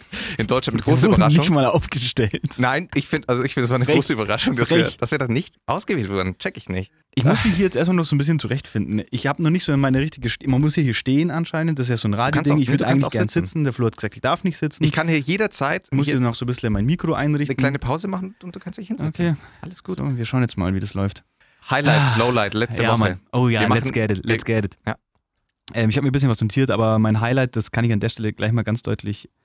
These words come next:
Speaker 2: äh, möchte ich mit euch teilen. Ich war in München, ähm, auf einer Veranfa-, Veranstaltung, war da mit ein paar, ähm, Freunden unterwegs und wir waren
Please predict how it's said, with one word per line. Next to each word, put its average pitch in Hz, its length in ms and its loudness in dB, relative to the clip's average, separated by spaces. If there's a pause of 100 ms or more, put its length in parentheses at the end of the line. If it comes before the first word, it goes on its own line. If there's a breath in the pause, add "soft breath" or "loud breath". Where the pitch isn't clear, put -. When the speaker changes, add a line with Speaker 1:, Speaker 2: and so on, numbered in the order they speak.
(340)
Speaker 2:
äh, 110 80 -2
möchte 113 200 0
ich 117 40 4
mit - 100 -2
euch 104 100 -2
teilen. 117 380 -2 (380 soft breath)
Ich 113 120 -2
war 123 220 2
in 123 80 2
München, 165 480 2 (300)
ähm, 107 280 2
auf - 120 -2
einer 110 80 -6
Veranfa-, - 440 -2
Veranstaltung, 110 520 0
war 107 120 2
da 120 80 0
mit 113 140 0
ein - 60 -20
paar, 104 400 -2
ähm, 101 220 0
Freunden 123 300 0
unterwegs 110 400 -2 (400 soft breath)
und 110 400 2
wir 101 120 0
waren 110 300 0